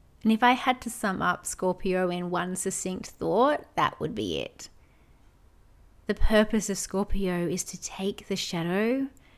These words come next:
and transform it into power.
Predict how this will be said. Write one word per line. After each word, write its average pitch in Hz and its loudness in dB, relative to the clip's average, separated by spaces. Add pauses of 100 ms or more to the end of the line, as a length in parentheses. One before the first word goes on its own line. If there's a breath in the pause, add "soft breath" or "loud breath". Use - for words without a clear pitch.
(160 soft breath)
and 180 -2
transform 180 -2
it - -6 (100)
into 170 -6
power. 165 -4